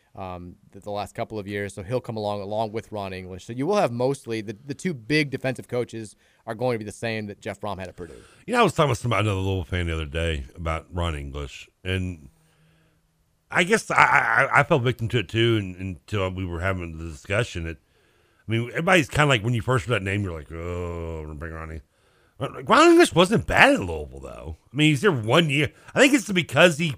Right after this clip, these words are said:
Speaker 2: he falls under the Cragthorpe umbrella of his tenure year.
Speaker 1: And then because he was so bad
Speaker 2: And
Speaker 1: as
Speaker 2: because he
Speaker 1: head
Speaker 2: was
Speaker 1: coach.
Speaker 2: bad at E M U.
Speaker 1: Yeah.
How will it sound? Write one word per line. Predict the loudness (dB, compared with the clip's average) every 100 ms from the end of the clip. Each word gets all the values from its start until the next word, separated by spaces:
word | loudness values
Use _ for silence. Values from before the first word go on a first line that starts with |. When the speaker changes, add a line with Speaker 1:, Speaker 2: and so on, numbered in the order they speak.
| -6
Speaker 2:
he | -4 -2
falls | 2 4 4
under | 2 -2
the | -2
Cragthorpe | 0 2 2 2 -2 -2 -2
umbrella | -4 0 0 2 0
of | -2 -6
his | -12
tenure | -10 -8 -8
year. | -6 -4 -2
Speaker 1:
And | 0
then | 0
because | 0 -2
he | -2
was | -4
so | -6
bad | -2 2
Speaker 2:
And | 6
Speaker 1:
as |
Speaker 2:
because | 6 6
he | 6
Speaker 1:
head |
Speaker 2:
was |
Speaker 1:
coach. | 8
Speaker 2:
bad | 8 8
at |
E | 6 4
M | 6
U. | 6 4 0 -8
Speaker 1:
Yeah. | -12